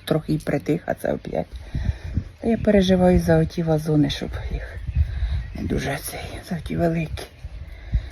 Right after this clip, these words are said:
не шамотало сильно вітром. А так, все добре. Зробила ще салат на вечір, у нас є вчорашні печені.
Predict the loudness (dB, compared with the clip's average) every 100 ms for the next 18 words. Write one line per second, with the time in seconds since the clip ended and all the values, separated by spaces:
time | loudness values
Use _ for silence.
0 | -6 -4 -2 -2 0 -2 0 0 0 0
1 | -4 -4 -4 -2 -4 -6 -10 -14 -14 -20
2 | _ -20 -20 -18 -18 -18 -20 -18 -14 -10
3 | -8 -8 -6 0 2 4 0 0 2 6
4 | 6 6 6 8 8 10 8 4 2 4
5 | 4 4 4 6 6 4 4 2 4 4
6 | 2 0 0 0 -2 0 2 0 -4 -2
7 | -4 -4 -8